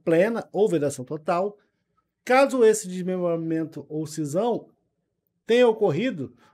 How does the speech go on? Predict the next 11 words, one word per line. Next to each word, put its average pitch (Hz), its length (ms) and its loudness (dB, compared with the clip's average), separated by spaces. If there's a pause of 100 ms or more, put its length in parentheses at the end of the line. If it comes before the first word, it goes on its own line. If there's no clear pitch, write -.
nos 202 220 -2
últimos 214 360 -6
cinco 214 440 -6
anos. 160 420 -8 (800)
Nos 160 280 -8
cinco 220 380 -8
anos 170 600 -8 (1300)
ca-, 175 140 -4
do 151 180 -8
calendário 160 520 -2
anterior. 147 440 -10